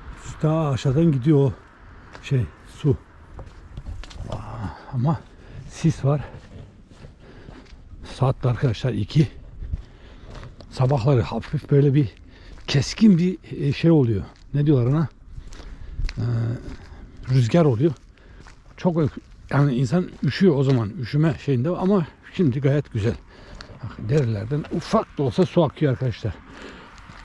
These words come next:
Pis su akıtamazsın buraya. Kesinlikle yakaladın mı bitiyorsun yani. Hapis cezası bile var. Kurtaramazsın kendini. Güzel bir köymüş var. Yani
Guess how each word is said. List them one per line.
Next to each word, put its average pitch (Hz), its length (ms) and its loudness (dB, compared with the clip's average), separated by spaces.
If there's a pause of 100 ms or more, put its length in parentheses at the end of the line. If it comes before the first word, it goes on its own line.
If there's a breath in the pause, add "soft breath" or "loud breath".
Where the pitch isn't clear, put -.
(240 loud breath)
Pis 233 160 8
su 262 80 4
akıtamazsın 226 560 2
buraya. 220 240 4 (1600 loud breath)
Kesinlikle 220 600 6
yakaladın 220 600 4
mı 247 220 6
bitiyorsun 202 420 4
yani. 151 240 2 (720)
Hapis 170 240 0
cezası 156 400 2
bile 135 140 6
var. 120 160 0 (680 loud breath)
Kurtaramazsın 196 640 6
kendini. 139 340 2 (2250 loud breath)
Güzel 147 260 6
bir 170 60 4
köymüş 147 440 4
var. 180 140 4 (1160)
Yani 139 260 6